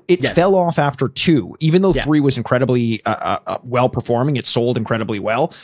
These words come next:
Speaker 1: It removed a couple key characters, including Scorpion, and a lot of people had some issues with that. So I was like, "Man,
Speaker 2: Mm.
Speaker 1: do I, do I really wanna plant my flag in a Mortal Kombat game that,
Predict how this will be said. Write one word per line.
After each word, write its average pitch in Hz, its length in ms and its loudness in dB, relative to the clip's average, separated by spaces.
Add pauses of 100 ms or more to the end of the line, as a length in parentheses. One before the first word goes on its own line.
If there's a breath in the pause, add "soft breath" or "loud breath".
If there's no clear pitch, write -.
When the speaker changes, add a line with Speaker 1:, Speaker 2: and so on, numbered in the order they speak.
(300 loud breath)
Speaker 1:
It 170 220 -4
removed 170 680 0 (180)
a 139 60 -8
couple 170 300 0
key 151 200 -6
characters, 139 460 0
including 139 340 0
Scorpion, 156 680 -2
and 135 80 0
a 123 40 4
lot 127 180 4
of 135 40 0
people 131 280 0
had 117 200 0
some 101 140 -6
issues 131 320 -2
with 135 140 -2
that. 143 340 -2
So 143 160 0
I 135 80 4
was 135 160 0
like, 131 100 2
"Man, 127 340 0
Speaker 2:
Mm. 117 40 -2
Speaker 1:
do 135 100 0
I, 139 160 2 (300 loud breath)
do 151 160 2
I 143 40 6
really 156 260 2
wanna 170 180 -2
plant 135 240 -4
my 127 140 -4
flag 123 360 -2
in 123 60 -2
a 117 60 -4
Mortal 117 260 -2
Kombat 117 500 -4
game 113 360 -4
that, 104 440 -4